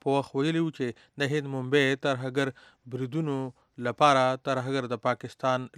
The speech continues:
لخوا باید نه وي تللی. پخواني وزیر اعظم شاهد خاقان عباسي باندې تور دی چې د قومي سلامتي کونسل د غونډې خبرونه یې د نواز شریف سره شریک کړي دي. او په دې اړه د دواړو په ضد باندې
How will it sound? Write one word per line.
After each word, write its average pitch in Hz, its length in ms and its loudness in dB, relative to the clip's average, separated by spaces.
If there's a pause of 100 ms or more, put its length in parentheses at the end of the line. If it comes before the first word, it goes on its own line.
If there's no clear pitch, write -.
لخوا 131 260 0 (120)
باید 123 280 -2 (220)
نه 123 100 -2
وي 107 160 -8
تللی. 131 160 0 (580)
پخواني 156 400 4 (120)
وزیر 131 220 0
اعظم 139 280 -2 (680)
شاهد 131 200 0
خاقان 135 360 2
عباسي 120 360 -2
باندې 139 300 0
تور 202 180 0
دی 151 60 -2
چې 135 160 -12
د 127 100 -4
قومي 135 240 0
سلامتي 123 480 -4
کونسل 131 340 -2 (540)
د - 20 0 (360)
غونډې 139 340 2 (380)
خبرونه 143 420 0
یې 113 140 -6
د 120 80 -2
نواز 117 280 -2
شریف 127 280 -6
سره 117 180 -4 (220)
شریک 123 260 -6
کړي 131 220 -2
دي. - 40 -8 (960)
او 147 80 6 (680)
په 147 100 4 (220)
دې 165 80 2 (100)
اړه 139 220 4
د 127 220 0
دواړو 127 300 2
په 123 120 -4
ضد 131 200 -2
باندې 131 160 0